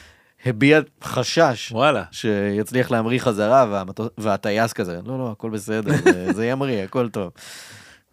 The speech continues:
Speaker 2: כן,
Speaker 1: אמ,
Speaker 2: אנחנו לא פראי אדם פה, אנחנו רוצים כאילו, אמנם חטפתם פה מטוס, אבל, אה, בואו נעשה את זה מסודר.
Speaker 1: אה, הכל טוב. עכשיו, אה, קסטרו באמת היה מבסוט מהסיפור, כי זה, קודם כל זה סימבולי,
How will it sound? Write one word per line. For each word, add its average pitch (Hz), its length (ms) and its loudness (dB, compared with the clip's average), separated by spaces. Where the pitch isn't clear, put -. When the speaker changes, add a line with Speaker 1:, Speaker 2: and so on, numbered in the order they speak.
Speaker 2:
כן, 104 220 -2
Speaker 1:
אמ, 95 80 -4
Speaker 2:
אנחנו 151 240 0
לא 175 400 4
פראי 123 280 6
אדם 120 360 2
פה, - 200 -14
אנחנו - 220 -4
רוצים 170 300 -4
כאילו, 120 320 -2
אמנם 143 220 0
חטפתם 147 400 -2
פה 139 100 -2
מטוס, 139 440 2
אבל, 104 320 0
אה, - 220 -10
בואו 143 120 0
נעשה 143 160 0
את 123 40 -4
זה 123 60 -4
מסודר. 107 300 -6
Speaker 1:
אה, 160 180 -6
הכל 156 220 -2
טוב. 110 100 -4
עכשיו, 104 280 -2
אה, 101 160 0
קסטרו 143 280 2
באמת 110 260 2
היה 101 120 4
מבסוט 90 340 -6
מהסיפור, 90 440 -6
כי 101 100 -6
זה, 90 100 -4
קודם 165 200 2
כל 156 180 4
זה 123 120 -2
סימבולי, 107 680 0